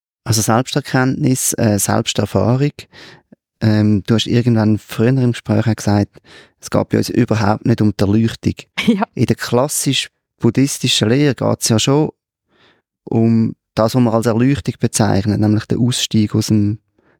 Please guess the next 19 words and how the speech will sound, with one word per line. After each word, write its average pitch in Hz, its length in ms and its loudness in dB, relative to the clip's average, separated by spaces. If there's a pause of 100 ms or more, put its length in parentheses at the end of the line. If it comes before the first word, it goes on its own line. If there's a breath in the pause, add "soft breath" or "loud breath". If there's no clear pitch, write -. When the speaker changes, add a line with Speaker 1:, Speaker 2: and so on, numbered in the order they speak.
Speaker 1:
Leiden 127 320 2
letztlich 104 480 -2
und 107 160 2
aus - 140 -4
dem, 107 340 0 (360 loud breath)
wenn 107 160 2
man 110 100 0
in 123 160 2
dem 120 180 2
Glaubenskonstrukt 117 960 0
ist, 117 140 0
aus 113 140 0
dem 107 260 2 (400 soft breath)
Kreislauf 107 480 0
von 107 160 -2
der 110 100 2
Wiedergeburt. 117 600 0 (240)
Jetzt 127 360 0
Speaker 2:
Mhm. 294 100 4